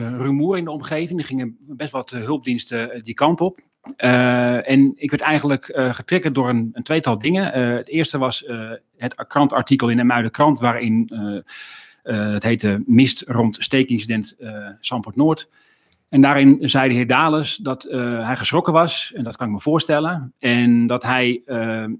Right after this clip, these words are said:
nou ja, vond dat de school, en hij bedoelde daarmee het Morrenduin, een, eh, een veilige plek hoort te zijn.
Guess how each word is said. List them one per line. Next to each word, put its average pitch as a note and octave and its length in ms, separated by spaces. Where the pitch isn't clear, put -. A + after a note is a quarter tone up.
nou A2 360
ja, A2 320
vond G3 440
dat B2 300
de G#2 140
school, C#3 500
en G#2+ 100
hij G#2 100
bedoelde A#2 240
daarmee G#2+ 240
het G2+ 80
Morrenduin, B2+ 640
een, A2+ 320
eh, G#2+ 180
een A2 120
veilige D3 300
plek F3+ 220
hoort A#2+ 200
te A2 80
zijn. F#2 300